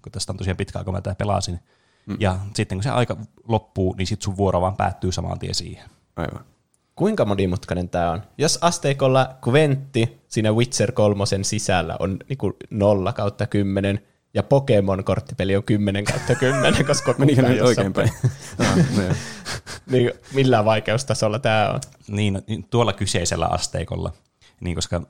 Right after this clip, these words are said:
Speaker 1: me ollaan tosi hyviä näissä kehittämään näitä hyviä, ö,
Speaker 3: Asteikkoja.
Speaker 1: asteikkoja, niin,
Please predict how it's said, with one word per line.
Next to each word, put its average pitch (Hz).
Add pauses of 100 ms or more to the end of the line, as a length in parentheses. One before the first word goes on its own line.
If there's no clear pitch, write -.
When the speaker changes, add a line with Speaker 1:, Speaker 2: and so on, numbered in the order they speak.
Speaker 1:
me 101
ollaan 92
tosi 95
hyviä 90
näissä 82
kehittämään 82
näitä 80
hyviä, 90
ö, -
Speaker 3:
Asteikkoja. 92
Speaker 1:
asteikkoja, -
niin, 101